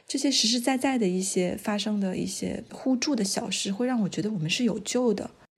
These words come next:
包括像我们楼里那些团长，然后像其他可以下楼的那些邻居，他们去帮忙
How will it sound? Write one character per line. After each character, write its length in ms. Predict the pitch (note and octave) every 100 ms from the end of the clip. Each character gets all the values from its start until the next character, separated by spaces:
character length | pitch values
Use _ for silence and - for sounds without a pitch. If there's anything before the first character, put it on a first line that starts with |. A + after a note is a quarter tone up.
| _
包 120 | C4 C4
括 340 | C4+ B3 G#3
像 180 | G#3+ A#3+
我 60 |
们 140 | G3 F#3
楼 140 | F#3+
里 120 | G3 -
那 120 | A3
些 80 | G#3+
团 300 | - F3+ G3+
长， 260 | G#3+ A3+ - - - -
然 100 | G3
后 60 |
像 160 | G3+ A3
其 180 | - G#3
他 160 | G#3+ A3
可 240 | - F#3+
以 340 | G#3+ F#3+ G3
下 280 | A#3 - A3
楼 280 | F#3 - -
的 140 | A3
那 160 | G3 F#3
些 280 | - F3+ E3+ - - -
邻 240 | G3 F3 F3+
居， 200 | - F3
他 180 | - A3
们 160 | G#3+ G#3+
去 160 | -
帮 240 | G3+ A3 A3
忙 340 | F3+ E3+